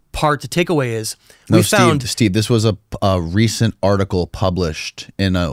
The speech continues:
Speaker 2: in one of the websites, some, uh, like, it was either New York Post or, uh, Wall Street Journal, something like that.
Speaker 1: What we found, though, across the Northern Hemisphere, Northern Alaska, Northern Canada, and other places, like especially Siberia,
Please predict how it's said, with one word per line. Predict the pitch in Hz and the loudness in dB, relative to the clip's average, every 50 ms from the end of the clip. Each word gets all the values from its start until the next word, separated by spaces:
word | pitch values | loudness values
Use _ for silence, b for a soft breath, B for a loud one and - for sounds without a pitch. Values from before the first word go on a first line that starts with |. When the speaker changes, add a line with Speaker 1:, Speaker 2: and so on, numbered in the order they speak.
| - - | -6 -6
Speaker 2:
in | - 95 90 87 85 | -4 -2 -2 -2 0
one | 90 95 98 101 | 0 0 0 0
of | 98 87 | -2 -2
the | 80 92 92 90 87 85 85 85 82 65 | -2 0 0 0 0 0 -2 -2 -4 -4
websites, | 67 92 90 85 78 - - 85 82 - | -2 0 0 0 -2 -2 -2 -2 -2 -2
some, | - - - - - - 92 95 - - _ - | -6 -8 -10 -8 -6 -4 -4 -4 -4 -6 _ -4
uh, | 85 82 78 67 | -2 -2 -2 -4
like, | - 69 85 82 76 - - | -4 -4 -2 -2 -4 -4 -4
it | 85 | -4
was | 90 87 85 95 | -4 -2 -2 0
either | 95 87 85 80 78 | 0 0 0 -2 -2
New | 82 90 98 | 0 0 2
York | 101 98 95 - | 2 0 0 0
Post | - 101 92 95 92 - - | 0 0 2 0 0 -2 -2
or, | 85 80 80 80 76 76 76 - - - | -2 0 0 0 -2 -2 -4 -6 -6 -4
uh, | 76 76 69 69 69 58 | -2 -2 -2 -2 -4 -6
Wall | 53 60 53 65 95 95 | -6 -8 -4 -2 0 0
Street | 98 - 101 87 78 | 0 0 0 0 0
Journal, | 85 87 87 87 85 82 80 | 0 0 0 0 0 -2 -4
something | - 95 87 87 | -4 -4 -4 -4
like | 82 76 73 | -4 -4 -6
that. | - 69 73 - _ _ _ _ B B B B B B B B B B | -8 -10 -12 -14 _ _ _ _ B B B B B B B B B B
Speaker 1:
What | - 175 202 | -2 -2 0
we | 220 196 | 0 0
found, | 139 - - 180 165 185 208 208 190 143 | -2 -2 0 0 2 2 2 0 0 0
though, | 139 131 117 113 | 0 0 0 0
across | 117 117 - 147 135 127 - | -2 -4 -2 -2 -2 -2 -2
the | - 120 | -4 -4
Northern | 113 120 131 143 139 135 127 | -2 0 0 0 0 0 -2
Hemisphere, | 117 131 135 139 131 - - 123 110 110 113 123 | -2 -2 -2 -2 -2 -4 -4 -4 -6 -6 -4 -4
Northern | 139 135 135 127 139 131 | -2 -2 -2 0 -2 -2
Alaska, | 123 123 123 123 120 - - - 135 127 123 104 | 0 0 0 0 0 -2 -2 -2 -2 -2 -2 -4
Northern | - 131 131 123 127 120 123 120 117 | -4 -4 -4 -2 -2 -4 -4 -6 -6
Canada, | 110 - 120 120 120 123 123 120 | -6 -6 -4 -4 -2 -2 -2 -4
and | 117 117 | -4 -4
other | 113 110 117 | -6 -6 -8
places, | 110 - 147 147 - - 120 - | -6 -4 -2 -2 -2 -2 -4 -6
like | 117 | -8
especially | 110 - - 190 - - 127 | -8 -6 -4 -4 -4 -4 -4
Siberia, | 113 - 123 107 107 113 120 139 160 127 104 98 95 | -4 -4 -4 -4 -4 -4 -2 -2 -2 -2 -2 -6 -10